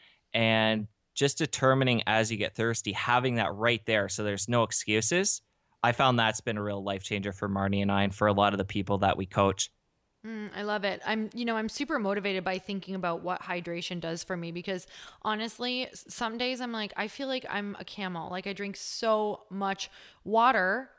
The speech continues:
Speaker 2: and thank God I work at home, 'cause so much water means so many times going to the bathroom. <laughs> And you're like, "This can actually get annoying."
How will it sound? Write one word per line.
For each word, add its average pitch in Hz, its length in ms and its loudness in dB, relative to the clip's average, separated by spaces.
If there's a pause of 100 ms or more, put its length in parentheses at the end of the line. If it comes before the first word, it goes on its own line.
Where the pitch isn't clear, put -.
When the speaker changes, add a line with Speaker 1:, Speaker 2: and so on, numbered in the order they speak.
Speaker 2:
and 214 240 -4
thank 240 160 -2
God 226 160 2
I 226 60 0
work 208 180 -2
at - 80 -4
home, 220 300 -4
'cause 202 220 -6
so - 300 -4
much 208 200 -4
water 208 260 0
means 190 260 -6
so 214 160 -4
many 196 140 -4
times 185 260 -6
going 190 160 -8
to 180 60 -8
the 165 60 -10
bathroom. 190 580 -2 (380)
<laughs> 285 80 4 (340)
And 294 220 4
you're 294 100 4
like, 254 160 2
"This 320 140 0
can 427 140 0
actually 247 340 -2
get 214 140 -2
annoying." 220 580 -4